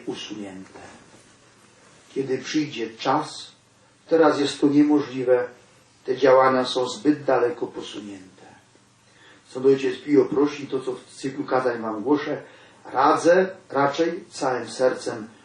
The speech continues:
skupić się na odnowie ducha. Jak zrobić, żeby uratować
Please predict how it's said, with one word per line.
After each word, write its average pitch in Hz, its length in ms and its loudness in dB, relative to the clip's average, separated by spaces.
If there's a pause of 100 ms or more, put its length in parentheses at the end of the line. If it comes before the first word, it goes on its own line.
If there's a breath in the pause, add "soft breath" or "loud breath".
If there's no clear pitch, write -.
(200 soft breath)
skupić - 600 -8
się 135 220 0
na 113 200 -4
odnowie 101 640 -8 (100)
ducha. - 480 -12 (2500)
Jak 139 260 -4
zrobić, 147 420 0
żeby - 380 -2
uratować 117 760 -2